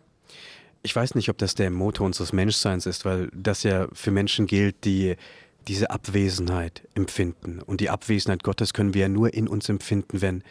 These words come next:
Gott anwesend ist. Und nicht anwesend war, sondern wenn er immer noch anwesend ist, so empfinden wir sein Fehlen und diese Leere.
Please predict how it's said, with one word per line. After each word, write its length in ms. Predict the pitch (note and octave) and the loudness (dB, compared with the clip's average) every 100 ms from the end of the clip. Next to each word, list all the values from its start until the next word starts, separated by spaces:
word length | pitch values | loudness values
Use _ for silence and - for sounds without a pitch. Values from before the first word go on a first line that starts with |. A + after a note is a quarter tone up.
| - - - | -20 -18 -6
Gott 200 | G2 - | -4 2
anwesend 440 | A#2 F#2+ E2+ F2 | 2 2 -2 -6
ist. 280 | - - - _ - - | -8 -10 -14 _ -20 0
Und 80 | G#2 | 0
nicht 200 | A2+ - | 2 2
anwesend 680 | G2+ F#2 F#2+ G2 F2+ F2+ F2+ | 0 2 0 0 0 0 0
war, 180 | A2+ | 0
sondern 320 | G#2 F#2 F2 F2 | 0 0 0 0
wenn 100 | F#2 | -2
er 160 | - | 0
immer 220 | A#2 A#2+ | 2 4
noch 220 | G#2+ F#2+ - | 2 0 0
anwesend 540 | G#2 F#2+ F#2+ F2+ F#2+ | 0 2 0 0 -4
ist, 260 | A2 - - | -4 -6 -6
so 140 | A2+ | -2
empfinden 500 | A2 G2+ - A2+ - | -2 -2 -4 -4 -4
wir 80 | F2+ | -4
sein 160 | F2 E2+ | -4 -6
Fehlen 500 | - G2+ G#2+ F#2+ F2+ - - - | -4 -2 0 -2 -4 -10 -16 -8
und 120 | F#2 | -2
diese 180 | F2+ F2+ | 0 0
Leere. 500 | E2+ G2+ G#2+ F2 | 2 2 2 -2